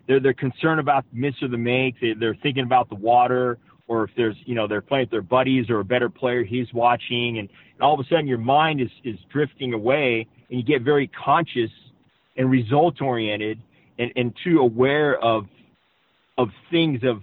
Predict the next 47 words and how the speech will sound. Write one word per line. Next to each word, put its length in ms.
other 280
than 340
what 220
you're 100
trying 240
to 60
do. 460
And, 80
uh, 120
and 220
so 100
all 160
of 80
a 40
sudden 200
you're 120
getting 300
in 100
your 160
own 160
way 180
and 80
not 180
allowing 640
yourself 460
to, 180
to 80
hit 180
a 60
shot. 400
That's 220
why, 280
you 100
know, 180
they 140
always 280
hit 160
gr-, 100
great 220
shots 340
or 40
make 220
putts 280
on 180
the 80
range 480
or 220